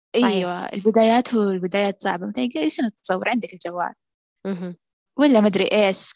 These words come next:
Speaker 2: كذا، يعني، يحطم الواحد. إذا تحطم الواحد، يقول: "لا، أنا لازم أثبت نفسي وأوريهم إني أنا قادر".
Speaker 1: صحيح.
Speaker 2: فصار الحين الحمد لله التصوير هو دخل لي حاليًا، بما إني خريجة ما عندي
Speaker 1: مهم.
Speaker 2: شيء، وصرت أدرس الحين حاليًا بجامعة فيصل،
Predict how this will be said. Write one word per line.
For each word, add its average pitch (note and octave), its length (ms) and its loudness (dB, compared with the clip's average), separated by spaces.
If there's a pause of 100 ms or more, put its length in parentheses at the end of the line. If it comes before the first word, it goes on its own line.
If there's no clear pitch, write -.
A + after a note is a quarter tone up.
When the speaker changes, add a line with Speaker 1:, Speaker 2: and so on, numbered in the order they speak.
Speaker 2:
كذا، G3 220 2
يعني، F#3 180 0
يحطم A#3 440 0
الواحد. F#3+ 420 0
إذا G#3+ 200 -2
تحطم A#3+ 540 -4
الواحد، A3+ 320 -4
يقول: F#3+ 180 -8
"لا، G3 80 -4
أنا G#3 300 -10
لازم F#3+ 220 -14
أثبت - 280 -10
نفسي A#3 220 -4
وأوريهم F#3+ 420 0
إني F#3+ 160 -6
أنا - 200 -2 (160)
قادر". F3+ 500 -4 (720)
Speaker 1:
صحيح. G3+ 140 -2
Speaker 2:
فصار C4 240 2
الحين C4 200 0
الحمد A#3 300 -4
لله G#3 200 -6 (160)
التصوير A3+ 380 -8
هو A3+ 80 -4
دخل F#3 320 -8
لي F#3+ 160 -6 (160)
حاليًا، A3 540 6
بما A#3+ 280 4
إني A3 360 -2
خريجة G3+ 600 -4 (340)
ما A#3 100 0
عندي A3+ 140 0
Speaker 1:
مهم. G3+ 60 -2
Speaker 2:
شيء، G#3 320 -4 (680)
وصرت G#3 580 4
أدرس G#3+ 300 2
الحين G3 280 -8
حاليًا F#3+ 360 -4
بجامعة F#3 300 -4
فيصل، F#3+ 540 -2